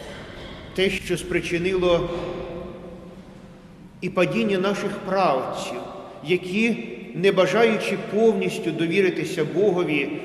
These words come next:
шукали свого. А може, щось він від нас приховав? Може, якісь особливі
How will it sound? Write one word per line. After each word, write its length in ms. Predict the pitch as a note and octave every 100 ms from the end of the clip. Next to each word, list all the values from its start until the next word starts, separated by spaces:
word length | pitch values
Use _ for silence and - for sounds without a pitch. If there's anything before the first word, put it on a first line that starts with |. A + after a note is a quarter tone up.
| -
шукали 480 | F#3 F#3 G3 F#3+
свого. 880 | F3+ F#3 F3 E3+ C#3+ C3 B2+ - - - - - -
А 60 | D3+
може, 200 | F#3+ A3
щось 280 | A3+ G#3
він 120 | G#3+ G3
від 160 | F#3+
нас 180 | F#3 F3+
приховав? 880 | F#3+ F3+ - F3 C#3 A#2 A2+ - - - - - E3
Може, 400 | G#3+ G3 G3 F#3+ G#3 -
якісь 540 | F3 F#3 G3 F#3 - - -
особливі 1000 | G3 F#3 F3+ D3+ F3+ G#3 F#3+ F#3 - -